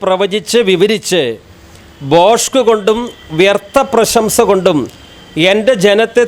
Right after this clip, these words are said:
തെറ്റിച്ച് കളയുന്നവർക്ക് ഞാൻ വിരോധമാകുന്നു" എന്ന് യഹോവയുടെ അരുളപ്പാട്.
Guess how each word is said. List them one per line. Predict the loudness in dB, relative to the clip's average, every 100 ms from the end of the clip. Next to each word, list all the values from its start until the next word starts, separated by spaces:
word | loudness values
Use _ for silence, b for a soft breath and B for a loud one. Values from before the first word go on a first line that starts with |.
| 2
തെറ്റിച്ച് | 0 0 -4 -2 0
കളയുന്നവർക്ക് | 2 2 0 -2 -2 -2 -2 -2 -4 -2 0
ഞാൻ | 2 2 0
വിരോധമാകുന്നു" | 0 0 0 0 0 0 -2 -2 -2 0
എന്ന് | 0 0 0 -4 B B B 0
യഹോവയുടെ | 0 4 4 4 2 0 -2
അരുളപ്പാട്. | -2 -2 -2 -2 -2